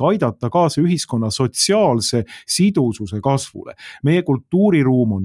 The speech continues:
kirju, siia mahuvad nii erinevad religioonid,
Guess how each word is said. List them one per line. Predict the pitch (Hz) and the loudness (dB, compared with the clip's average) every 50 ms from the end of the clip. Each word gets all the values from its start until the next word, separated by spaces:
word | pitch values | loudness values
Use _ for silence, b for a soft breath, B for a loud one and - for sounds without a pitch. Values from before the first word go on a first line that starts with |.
| - - | -4 0
kirju, | 160 175 185 175 170 170 165 156 156 151 147 151 B B | 2 2 2 2 2 4 4 4 4 2 0 -4 B B
siia | B - - 180 170 156 156 | B -2 0 2 2 2 2
mahuvad | 180 180 185 151 127 123 117 - - | 2 2 2 2 2 2 0 2 2
nii | 190 185 170 | 2 2 4
erinevad | 180 185 185 147 123 113 101 98 101 - 107 | 4 2 2 2 2 0 0 -2 -4 -2 -2
religioonid, | 123 120 117 113 104 - 139 147 156 165 165 170 160 151 143 147 | 0 0 2 0 0 0 0 2 2 4 2 2 2 2 0 0